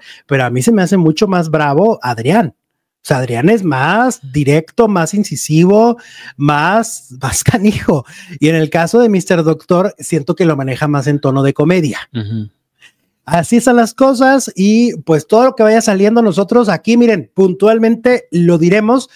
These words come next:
Speaker 1: y como lo dijimos desde el primer día, tenemos abierta la, el, abierto el micrófono para quien se quiera expresar.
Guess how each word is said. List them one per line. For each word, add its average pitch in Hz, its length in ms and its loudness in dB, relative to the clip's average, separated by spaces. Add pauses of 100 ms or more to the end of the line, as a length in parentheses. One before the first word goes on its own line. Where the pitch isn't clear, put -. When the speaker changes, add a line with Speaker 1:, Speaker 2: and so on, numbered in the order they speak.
(200)
Speaker 1:
y 165 80 -2
como 160 240 0
lo 156 80 2
dijimos 175 300 -2
desde 160 180 0
el 147 100 0
primer 147 320 0
día, 180 280 2
tenemos 147 360 -4
abierta 139 480 -2
la, 170 120 2
el, 139 360 -4
abierto 139 320 -2
el 175 80 2
micrófono 180 540 0 (400)
para 147 240 -2
quien 139 120 -2
se 120 120 -4
quiera 135 200 0
expresar. 156 540 -2